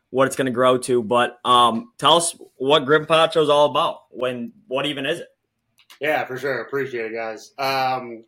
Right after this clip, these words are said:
Speaker 2: Grip Ancho, a little golf accessory. Try to keep that grip nice and dry and in, in good condition. So, uh, on a wet golf course, whether it just rained or morning dew or melted frost, whatever it might be,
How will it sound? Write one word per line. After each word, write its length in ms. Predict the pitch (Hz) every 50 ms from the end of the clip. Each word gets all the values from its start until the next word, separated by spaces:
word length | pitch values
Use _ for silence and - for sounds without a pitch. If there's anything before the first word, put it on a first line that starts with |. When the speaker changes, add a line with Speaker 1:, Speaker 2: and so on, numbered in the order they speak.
| _ _ _
Speaker 2:
Grip 140 | 139 135 139
Ancho, 520 | 160 160 151 139 127 143 131 123 120 113 110
a 40 | 117
little 140 | 147 143 131
golf 240 | 135 139 139 143 139
accessory. 960 | 131 120 - - 139 139 139 - 143 143 143 143 143 139 139 139 135 135 _ _
Try 100 | - 135
to 60 | 117
keep 180 | 120 127 131 120
that 240 | 127 123 123 113 107
grip 240 | 120 131 131 131 -
nice 240 | 131 127 127 123 -
and 100 | 123 120
dry 340 | 135 127 127 127 131 127
and 120 | 123 117 117 117 110 -
in, 120 | 135 123
in 60 | 120 120
good 140 | 127 123 120 _ _ -
condition. 540 | 127 120 113 117 117 110 - 120 117 113
So, 400 | 113 - 127 120 120 117 117 117
uh, 320 | 120 117 117 113 113 113 104 - - _ _ _ _ _ _ _ _ _ _ _ _ _ _ _ _ -
on 140 | - 147 143
a 60 | 135
wet 200 | 139 143 143 139
golf 260 | 143 139 139 139 139 -
course, 400 | 139 135 135 135 135 127 131 -
whether 340 | 127 123 123 120 120 120
it 120 | 117 - -
just 160 | 147 135 120
rained 680 | 110 131 143 147 151 151 147 147 147 147 147 143 139 135
or 640 | 127 123 123 123 123 123 120 120 117 117 117 113 117
morning 360 | 123 131 135 135 135 131 120 -
dew 640 | - 139 139 139 139 139 135 135 135 135 135 131 131 123
or 680 | 113 113 113 113 113 113 113 113 113 113 110 110 107 110
melted 360 | 120 127 131 - - 127 123
frost, 540 | - - 131 135 135 135 131 131 131 131 -
whatever 280 | 123 120 123 120 120 120
it 40 | 117
might 240 | 117 117 113 113
be, 400 | 117 123 127 123 123 120 117 _